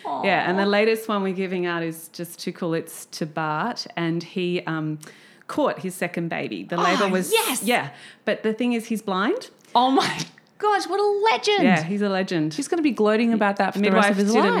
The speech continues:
Speaker 2: make it. Yeah, well, he already does, um, like, Olympic fast skiing, blind, completely blind,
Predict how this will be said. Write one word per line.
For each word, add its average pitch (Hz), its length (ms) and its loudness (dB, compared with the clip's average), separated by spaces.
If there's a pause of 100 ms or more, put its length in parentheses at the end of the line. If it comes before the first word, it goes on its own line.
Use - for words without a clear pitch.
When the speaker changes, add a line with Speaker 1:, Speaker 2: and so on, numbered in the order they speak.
Speaker 2:
make 190 160 0
it. 160 240 0
Yeah, 202 300 4 (300)
well, 214 120 0
he 240 160 2
already 226 340 2
does, 175 320 -4
um, 156 440 -2
like, 165 200 -10
Olympic 160 400 -6
fast - 300 -8
skiing, 156 640 -4
blind, 151 440 -4
completely 208 380 -4
blind, 143 380 -6